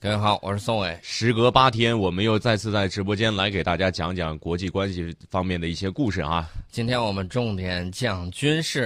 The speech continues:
Speaker 1: 啊。
Speaker 2: 嗯。
Speaker 1: 过去的这个一周呢，大家出去游玩，心情都很好。呃，但是有些人心情很不好，我说的当然是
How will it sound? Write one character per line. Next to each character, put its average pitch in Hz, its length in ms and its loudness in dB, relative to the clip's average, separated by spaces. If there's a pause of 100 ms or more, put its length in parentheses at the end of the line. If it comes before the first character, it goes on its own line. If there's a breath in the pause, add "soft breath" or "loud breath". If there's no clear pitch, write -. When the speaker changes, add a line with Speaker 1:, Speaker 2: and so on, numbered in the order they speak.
(120)
Speaker 1:
啊。 87 280 -4
Speaker 2:
嗯。 98 80 2
Speaker 1:
过 - 120 2
去 80 160 -2
的 98 200 -4
这 98 160 -4
个 92 120 -4
一 92 140 -6
周 101 160 -4
呢， 95 160 -4
大 92 160 -4
家 98 460 -2
出 104 160 -10
去 98 160 -4
游 92 100 -2
玩， 95 300 0
心 95 180 -10
情 95 140 -6
都 101 100 -2
很 104 180 -2
好。 101 460 2 (480 soft breath)
呃， 120 280 2
但 143 180 2
是 123 140 -4
有 110 220 2
些 147 200 0
人 120 200 2
心 110 200 -6
情 113 180 -4
很 87 220 -8
不 113 80 -6
好， 101 180 -8
我 92 140 -6
说 113 180 -8
的 107 80 -2
当 113 180 -4
然 113 160 -4
是 113 80 -6